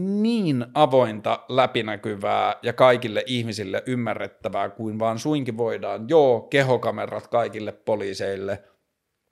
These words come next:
kaikki se juttu. Ja niin joo, siis yksi tohon niinku poliisin valtaan liittyvä juttu. Mulla on yksi hurja kaveri nuoruudesta, johon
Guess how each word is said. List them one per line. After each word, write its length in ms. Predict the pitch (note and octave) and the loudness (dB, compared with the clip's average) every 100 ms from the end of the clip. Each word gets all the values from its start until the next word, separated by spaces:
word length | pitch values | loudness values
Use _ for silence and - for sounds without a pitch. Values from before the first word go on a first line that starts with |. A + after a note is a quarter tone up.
| _ - - - | _ -20 -12 2
kaikki 300 | C#3+ - B2+ | 2 2 -4
se 80 | A#2+ | -6
juttu. 500 | A2 - - A2 - - - - _ _ _ _ _ _ _ - | -8 -10 -8 -8 -8 -20 -20 -20 _ _ _ _ _ _ _ 4
Ja 400 | C3+ C3+ - - _ _ _ | 6 6 4 -10 _ _ _
niin 360 | D3 E3 F#3 C#3 | -2 2 2 2
joo, 160 | A#2 | 0
siis 320 | A2+ A#2+ - - | -2 -4 -8 -4
yksi 280 | E3+ E3+ - | -4 -2 0
tohon 260 | D#3 D3 | 2 2
niinku 200 | C#3+ B2+ | -4 -6
poliisin 640 | A#2 - E3 D#3+ C#3 C3+ A2+ | -6 0 2 4 2 -2 2
valtaan 440 | C3+ C#3 B2 A#2 | 4 4 4 2
liittyvä 360 | A2+ G#2+ A2+ A2+ | 2 -4 -4 -4
juttu. 220 | A#2 A2+ | -2 -6
Mulla 200 | A2+ B2+ | -6 -4
on 100 | B2+ | -4
yksi 160 | A#2+ B2+ | -4 -4
hurja 320 | C#3 C3 A2+ | -4 0 2
kaveri 400 | B2+ B2 A2+ G#2+ | 4 4 4 0
nuoruudesta, 720 | A2 A#2+ A2 G#2 G2 G2 - | -2 0 0 -2 -6 -6 -6
johon 440 | F#2+ G2 G#2 F#2+ | -4 -2 -4 -6